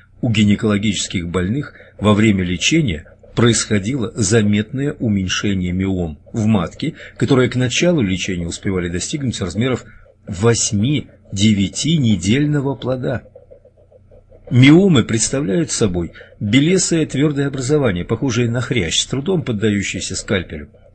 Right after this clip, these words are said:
Жгутиконосцы способны на своей поверхности выделять специальную защитную оболочку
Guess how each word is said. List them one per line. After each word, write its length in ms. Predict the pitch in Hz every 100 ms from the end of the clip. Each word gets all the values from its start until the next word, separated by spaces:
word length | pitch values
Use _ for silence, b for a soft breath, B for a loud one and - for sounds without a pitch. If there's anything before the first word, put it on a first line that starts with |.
| B B B -
Жгутиконосцы 880 | 110 156 156 160 165 170 196 - 110
способны 560 | - 117 165 151 104
на 80 | 92
своей 320 | - 113 107
поверхности 600 | - 107 110 - 95 -
выделять 340 | 95 110 175 151
специальную 480 | - - 143 143
защитную 520 | 110 107 - - 127 113
оболочку 680 | 101 120 104 85 - 82